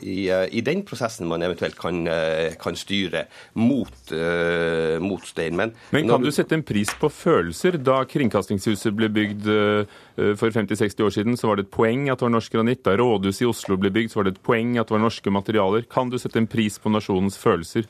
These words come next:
Speaker 1: Jo, men det er jo også sånn at hvis det ikke i den, eh, hvis det ikke i, i, eh, i, i anbud, altså i den ar-, eh, arkitektkonkurransen eller i det, eh, det, eh, bygget som er valgt, altså den arkitektoniske idé som er valgt,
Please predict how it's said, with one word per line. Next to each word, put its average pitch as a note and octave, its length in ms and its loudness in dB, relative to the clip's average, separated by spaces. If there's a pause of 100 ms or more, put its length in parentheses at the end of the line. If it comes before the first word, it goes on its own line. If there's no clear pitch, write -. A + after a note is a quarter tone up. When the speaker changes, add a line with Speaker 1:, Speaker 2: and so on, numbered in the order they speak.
(140)
Speaker 1:
Jo, E3 160 2
men F3 100 0
det D#3 140 2
er G#3+ 60 0
jo F#3 100 0
også - 160 -6
sånn A#2 160 0
at G2 80 -4
hvis A#2+ 160 -2
det - 100 -4
ikke E3 320 -2
i B2 140 2
den, G#2 280 0
eh, F#2 240 0 (100)
hvis G#2 100 -10
det A#2 120 -2
ikke - 200 -2
i, G#2+ 240 0
i, G#2 140 0
eh, F2+ 340 0
i, - 840 -10 (260)
i - 80 -12
anbud, A#2+ 280 0
altså A2 240 -2
i G2+ 40 -6
den G#2 120 -4
ar-, A2 140 0
eh, G#2 320 0
arkitektkonkurransen A#2+ 1000 -4
eller D3 400 0
i A#2+ 200 -2
det, F#2 260 0
eh, E2+ 400 -4
det, E2 260 -4
eh, D#2 880 -2 (1900)
bygget C#3+ 260 0
som G2+ 100 -4
er A#2 60 0
valgt, - 240 -2
altså F#2+ 160 -8
den G2 180 -2
arkitektoniske G2+ 640 -4
idé A2 260 0
som F#2+ 140 -12
er G#2+ 60 -2
valgt, D3 240 -4